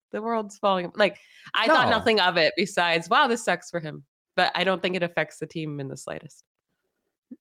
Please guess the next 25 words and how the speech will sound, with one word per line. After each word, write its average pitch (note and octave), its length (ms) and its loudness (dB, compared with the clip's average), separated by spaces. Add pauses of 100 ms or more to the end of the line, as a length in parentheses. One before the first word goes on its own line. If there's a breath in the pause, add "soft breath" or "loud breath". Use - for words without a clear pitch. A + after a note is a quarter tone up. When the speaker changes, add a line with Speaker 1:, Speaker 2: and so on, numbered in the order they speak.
(160)
Speaker 2:
They, B2 280 2 (100)
I C3+ 80 0
mean, C#3 280 2
this E3 300 2
is C3 120 -4
gonna C#3 180 2
sound A#2+ 400 0 (140)
heartless, A2 420 -2
but A2 140 -8
Jimmy C#3 240 0
Garoppolo A#2 420 2
kinda G2+ 200 -2
talked G2+ 260 -2
about G2 180 2
it G2 80 -4
too. F3 180 2
Like, A2+ 200 0
they A#2+ 120 0
can't B2 320 0 (160)
let G#2+ 220 0
it. - 120 -6 (260)
Like, A2 180 0
you A#2 120 2
have A2 360 -2
to G#2 460 0